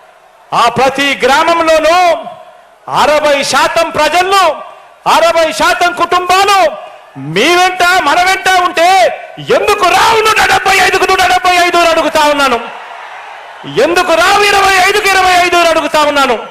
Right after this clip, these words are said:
మంచి చేసిన ప్రభుత్వం, మాట నిలబెట్టుకున్న ప్రభుత్వం, ప్రతి పేదవాడి భవిష్యత్తు గురించి ఆలోచన చేసిన ప్రభుత్వం, చేస్తున్న ప్రభుత్వం, మీ బిడ్డ ప్రభుత్వం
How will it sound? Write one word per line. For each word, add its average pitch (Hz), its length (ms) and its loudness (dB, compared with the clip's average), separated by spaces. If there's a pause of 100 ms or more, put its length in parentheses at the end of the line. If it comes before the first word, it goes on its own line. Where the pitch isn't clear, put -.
(1700)
మంచి 160 400 -6 (120)
చేసిన 262 300 0
ప్రభుత్వం, 277 540 0 (840)
మాట 135 460 -4
నిలబెట్టుకున్న 262 760 0
ప్రభుత్వం, 254 560 0 (880)
ప్రతి 180 280 -2
పేదవాడి 220 640 0
భవిష్యత్తు 233 580 0
గురించి 220 500 -2
ఆలోచన 214 540 0
చేసిన 226 500 0
ప్రభుత్వం, 233 540 -2 (520)
చేస్తున్న 247 500 0
ప్రభుత్వం, 269 580 0 (500)
మీ 135 300 -8
బిడ్డ 160 320 -6
ప్రభుత్వం 208 640 0